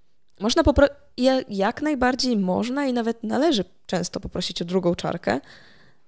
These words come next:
e, tej lekkiej herbaty. O trzecią może już niekoniecznie, bo to już tak trochę przeciąganie struny. Kiedy,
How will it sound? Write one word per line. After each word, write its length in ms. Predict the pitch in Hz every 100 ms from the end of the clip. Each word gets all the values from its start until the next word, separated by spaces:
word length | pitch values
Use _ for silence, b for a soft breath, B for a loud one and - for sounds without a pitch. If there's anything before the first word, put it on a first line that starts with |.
| -
e, 380 | - 180 170 170
tej 180 | - 180
lekkiej 440 | 208 208 - 170
herbaty. 600 | 190 180 165 160 226 311 - - - - - - - - - - - -
O 120 | 302
trzecią 500 | - - 403 359 320
może 360 | 269 269 262 262
już 340 | 254 247 -
niekoniecznie, 1040 | 240 233 - 208 202 220 - - 220 208 202
bo 320 | 185 185 185 185 - - -
to 80 | -
już 220 | 185 -
tak 220 | 196 -
trochę 500 | - 190 - 175 180 - - - - - - - - -
przeciąganie 680 | - - 185 185 185 170 165
struny. 380 | - - - - -
Kiedy, 220 | -